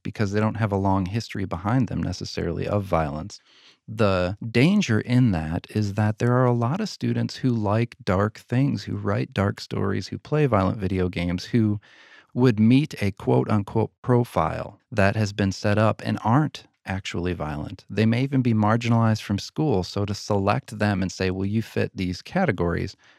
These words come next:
could be dangerous to them because you're further marginalizing them. Um, I know in the past I get asked about violent writings, say in a creative English class.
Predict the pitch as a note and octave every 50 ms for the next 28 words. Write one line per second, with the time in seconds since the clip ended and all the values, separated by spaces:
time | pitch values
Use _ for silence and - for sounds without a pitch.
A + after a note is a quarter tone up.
0 | _ _ _ _ _ - - E3 D#3+ D3 C#3+ C3+ A#2 G#2+ - G#2 G#2 A2+ A2+ A2
1 | A2 G#2 - - - - G2 F#2+ G2 G#2 G#2 A2 G2 F2+ F2+ F2+ F2+ F#2+ - -
2 | G2+ G2 F#2 G2+ G2 F#2+ F#2+ - - A2+ A2+ A2 G2+ G2 F#2 F#2 F#2+ F#2+ G2+ F#2
3 | - E2 E2+ E2 E2+ E2+ E2+ F2 - - - G2 - A2 A2 - _ _ _ _
4 | _ _ _ _ - - F#2 F#2+ G2 G#2+ A2 G#2+ A2 G#2 F#2+ - - G#2+ G#2+ G#2
5 | - - - G2 F#2+ F#2+ F#2 F#2 F#2+ F#2+ - - G2 F#2 F#2 F2+ F2 F2 - -
6 | _ - - G2 F#2+ F#2 F#2+ F#2+ G2 G2 F#2+ F2+ F2+ F2+ F2+ E2+ E2 D#2+ D2+ -
7 | - - - - - - - - G2 F#2+ F#2+ F#2 F#2 F2 - - - A2 G#2+ G2
8 | G2 F#2+ F#2+ F2+ E2 F2 F#2 F#2 E2+ E2+ E2 - - - - E2 - F2+ F2+ -
9 | -